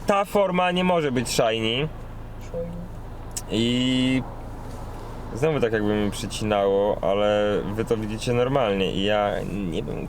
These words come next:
Speaker 1: kurwa, o co chodzi i to jest denerwujące, bo się przez to źle rzuca. Ogólnie, jak się rzuca do tego skurwysyna? Landorus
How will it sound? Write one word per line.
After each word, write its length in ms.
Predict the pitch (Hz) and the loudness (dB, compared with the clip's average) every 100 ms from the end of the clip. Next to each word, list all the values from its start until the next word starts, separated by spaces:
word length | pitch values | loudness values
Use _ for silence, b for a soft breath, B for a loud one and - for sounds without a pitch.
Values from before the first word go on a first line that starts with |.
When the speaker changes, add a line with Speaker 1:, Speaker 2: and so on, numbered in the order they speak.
| - - - | -10 -12 -12
Speaker 1:
kurwa, 540 | - - - - - - | -10 -8 -8 -8 -8 -8
o 40 | - | -4
co 120 | 147 | -2
chodzi 460 | - 254 120 107 | 2 0 2 0
i 60 | 107 | 2
to 180 | 120 120 B B B B | 2 0 B B B B
jest 240 | 110 123 | 0 2
denerwujące, 920 | 123 139 147 175 247 156 113 - 101 110 B B B B - - | 2 2 2 2 2 2 0 0 0 0 B B B B -6 -2
bo 1000 | 104 113 117 120 127 131 135 139 139 139 127 | 0 2 4 4 4 4 4 4 4 4 2
się 180 | - 147 | 0 0
przez 220 | 147 135 | 0 0
to 140 | 143 | 0
źle 200 | 139 156 | 2 0
rzuca. 360 | 135 110 110 92 | 0 2 2 4
Ogólnie, 540 | 143 160 202 151 123 | 4 4 4 4 4
jak 220 | 135 170 | 4 2
się 140 | - 180 | 2 2
rzuca 200 | 170 170 | 4 4
do 140 | 156 | 2
tego 240 | 165 147 156 | 2 2 0
skurwysyna? 640 | - 151 143 - 120 87 - - B B B B B | 2 2 2 0 0 0 -4 -10 B B B B B
Landorus 760 | 110 160 190 170 135 151 - - | 2 2 4 2 4 2 0 -8